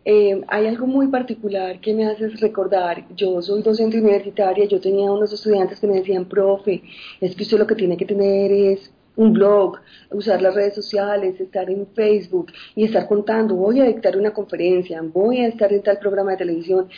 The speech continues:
Y yo decía, "Ay, pero eso es como, no, pues como estar mostrando mucho". <laughs> Pero lo particular es que, bueno,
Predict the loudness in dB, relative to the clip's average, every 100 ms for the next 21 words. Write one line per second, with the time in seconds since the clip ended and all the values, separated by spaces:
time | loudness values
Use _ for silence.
0 | -14 -2 0 0 -2 -6 -4 -2 -2 -2
1 | -4 -12 -10 -2 -2 -2 -2 0 0 -2
2 | -8 -12 -8 -10 -10 -14 -14 -4 0 0
3 | 0 2 4 4 2 0 -2 -2 -2 -2
4 | -4 -6 -12 _ 0 0 0 -6 2 6
5 | 6 6 2 -2 -2 -6 -2 0 -2 -6
6 | -6 -2 -2 -4